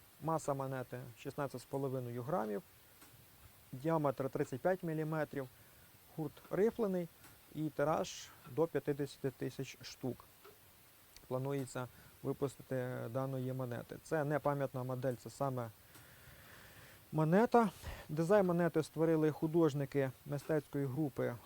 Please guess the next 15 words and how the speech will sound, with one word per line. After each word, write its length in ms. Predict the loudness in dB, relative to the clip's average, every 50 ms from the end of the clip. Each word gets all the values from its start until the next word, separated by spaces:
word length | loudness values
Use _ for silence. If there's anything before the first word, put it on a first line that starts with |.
| -8 -2
Art 320 | 0 0 0 0 -2 -8 -8 -4
Trium 380 | -2 0 0 0 0 -2 -4 -8 -8 -6
Володимир 500 | -2 -2 0 0 0 0 0 0 -2 -4
Таран, 420 | -2 -2 0 0 0 0 -2 -6 -10 -14 -20 -20 -20 -14 -8
Олександр 560 | -4 -4 -4 -4 -4 -4 -2 -2 0 -2 -2
Харук 320 | -2 -4 -2 -2 -2 -4 -4 -2
та 340 | 0 0 2 2 0 -2 -4 -8
Сергій 380 | -10 -8 -8 -6 -4 -4 -6 -6
Харук. 300 | -8 -8 -8 -10 -10 -10
Тобто 200 | -10 -8 -6 -6
брати 320 | -4 -4 -4 -2 -2 -4 -4
Харухи 600 | -4 -4 -6 -6 -8 -6 -4 -2 -2 -2 -4 -6 -6
і, 100 | -6 -4
як 160 | -4 -4 -4
завжди, 480 | -4 -4 -4 -4 -4 -4 -4 -4 -4